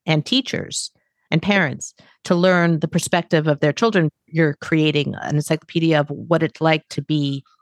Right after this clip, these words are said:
different. And so many people need to read that because there's no other way to really understand it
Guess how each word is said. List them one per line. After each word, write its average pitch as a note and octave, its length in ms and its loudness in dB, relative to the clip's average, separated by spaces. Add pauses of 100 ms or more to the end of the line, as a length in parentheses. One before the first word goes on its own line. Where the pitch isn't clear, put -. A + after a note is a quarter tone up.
(140)
different. E3+ 360 2
And C#3+ 180 0 (600)
so - 220 0
many G3 120 4
people F#3 240 0
need E3+ 200 2
to D3+ 100 -2
read D3+ 480 -2
that C3 280 -4
because C#3+ 440 -4
there's D3 180 -2
no D#3+ 200 4
other D#3 120 0
way D3+ 220 2
to D3 100 0
really C#3+ 220 -2
understand D#3 560 0
it C#3 160 -2